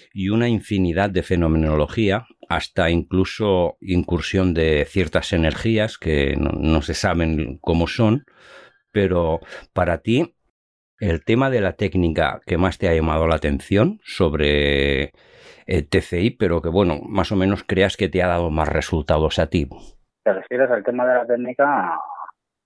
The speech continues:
Speaker 2: Bueno, el procedimiento es el que me ha dado más resultados.
Speaker 1: Y vamos a hablar un poco así de lugares. ¿Qué lugares en Cataluña has, has trabajado tú, tus investigaciones?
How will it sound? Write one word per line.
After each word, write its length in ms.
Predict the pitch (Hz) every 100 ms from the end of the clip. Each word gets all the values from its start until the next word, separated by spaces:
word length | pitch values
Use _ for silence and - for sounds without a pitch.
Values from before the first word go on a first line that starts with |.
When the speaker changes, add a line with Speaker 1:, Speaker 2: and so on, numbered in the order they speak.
| _ _ _ _ _ _ -
Speaker 2:
Bueno, 240 | 107 95
el 100 | 104
procedimiento 680 | 104 110 120 101 131 110 90
es 60 | 101
el 100 | 104
que 80 | 104
me 120 | 101
ha 40 |
dado 200 | 101 101
más 200 | 95 95
resultados. 640 | 92 92 95 87 117 98 - - 92 90 92 - _ _ _ _ _ - - - - - _ _ _
Speaker 1:
Y 400 | - 107 101 98 - _ -
vamos 380 | 90 101 110
a 20 | 98
hablar 220 | 87 85
un 80 | 73
poco 240 | 87 82
así 180 | - 98
de 160 | 82
lugares. 580 | 78 73 80 78 71 - - -
¿Qué 120 | 104
lugares 580 | 131 117 90 82 - - _ -
en 160 | 85 80
Cataluña 760 | 82 80 78 80 80 78 76
has, 380 | 71 85 76 - -
has 200 | - -
trabajado 600 | - 80 69 - 73 71
tú, 180 | - 73
tus 240 | 71 78 -
investigaciones? 1000 | 71 71 - 78 78 107 82 67 -